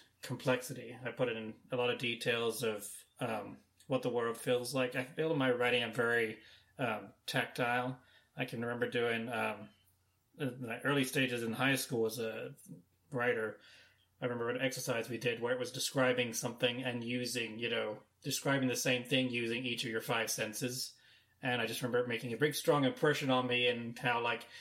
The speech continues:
usually when you're trying to describe a scene, you wanna use two or three of these senses to, to give a feel to it. Um, and I know that's something I've just always gone back to in my writing and just felt like, like, um, I'm thinking of the episode, um, of Ostium, Home by the Sea, where it was the first kind of,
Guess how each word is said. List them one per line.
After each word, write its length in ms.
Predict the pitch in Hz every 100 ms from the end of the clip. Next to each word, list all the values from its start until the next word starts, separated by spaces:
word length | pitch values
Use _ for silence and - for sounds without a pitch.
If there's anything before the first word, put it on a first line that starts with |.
| - - _
usually 380 | - 123 127 131
when 140 | 127 120
you're 100 | 113
trying 220 | 139 123
to 60 |
describe 400 | 113 110 135 123
a 40 | 120
scene, 280 | - 120 117
you 120 | 117
wanna 180 | 117 117
use 440 | 113 113 110 -
two 220 | - 139
or 120 | 127
three 320 | 120 127 127 123
of 120 | 117
these 220 | 117 113
senses 460 | - 113 - 113 -
to, 300 | - 113 - - _ _
to 80 | 131
give 180 | 127 -
a 80 |
feel 340 | - 131 120 117
to 200 | - 120
it. 260 | 120 123 - - - _ -
Um, 400 | 113 110 104 101 - _ _ _ _ _ _ _ -
and 120 | 156 135
I 20 |
know 120 | 131
that's 160 | 127 -
something 180 | 127 120
I've 140 | 113
just 160 | - 131
always 240 | 120 113
gone 220 | 123 110
back 240 | 113 110 -
to 400 | 127 113 107 -
in 120 | 127
my 120 | 117
writing 360 | 110 110 110 110
and 100 | 107
just 340 | 110 - - -
felt 260 | 127 120
like, 320 | 127 107 - - - - - -
like, 240 | 131 127
um, 360 | 131 120 113 113
I'm 140 | 127 127
thinking 200 | 127 127
of 60 |
the 80 | 123
episode, 640 | 117 - 135 117 110 107
um, 380 | 120 110 104 101
of 100 | 120
Ostium, 400 | 110 107 - 113
Home 240 | 120 127 117
by 140 | 117
the 100 | 110
Sea, 440 | - 135 113 107 -
where 140 | 123
it 80 | 127
was 160 | 117 117
the 80 |
first 300 | - 123 113
kind 160 | - 110
of, 120 | 101